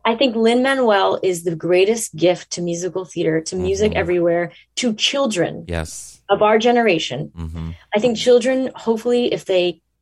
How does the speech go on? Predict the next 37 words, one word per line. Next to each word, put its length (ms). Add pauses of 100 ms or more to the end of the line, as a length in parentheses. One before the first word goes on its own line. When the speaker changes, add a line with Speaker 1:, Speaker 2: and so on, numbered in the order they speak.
(260)
Speaker 1:
if 120
he 100
continues 440
making 300
things 320
for 140
them, 420 (540)
for 100
all 160
of 80
us, 180
really. 420
Speaker 2:
Yeah. 220 (160)
Speaker 1:
And 480
these 380
are, 260 (100)
this 220
generation 480
of 60
children 340
are 100
gonna 140
be 140
so 320
much 220
more 180
emotionally 680
intelligent 680 (200)
Speaker 2:
Mm-hmm. 400 (680)
Speaker 1:
than 440 (260)
anybody. 720
Speaker 2:
Yeah. 60 (160)
Speaker 1:
And 280 (180)
every 320
time 240
I 60
see, 300